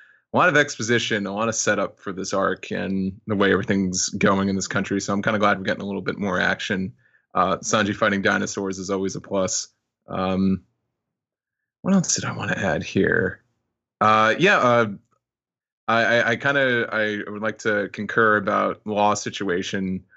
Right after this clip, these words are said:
Um, I do like, you know, now we're getting a little bit more characterization about Law, 'cause Law is very affectionate towards his crew, you know, in the same way, like, Luffy is. Uh, he cares about them. So putting him in this scenario is, uh,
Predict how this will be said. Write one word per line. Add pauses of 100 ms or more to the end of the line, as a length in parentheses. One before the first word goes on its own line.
(320)
Um,
I
do
like, (460)
you
know,
now
we're
getting
a
little
bit
more
characterization
about
Law,
'cause
Law (600)
is
very
affectionate
towards
his
crew,
you
know,
in
the
same
way,
like,
Luffy
is.
Uh,
he
cares
about
them. (380)
So
putting
him
in
this
scenario
is,
uh,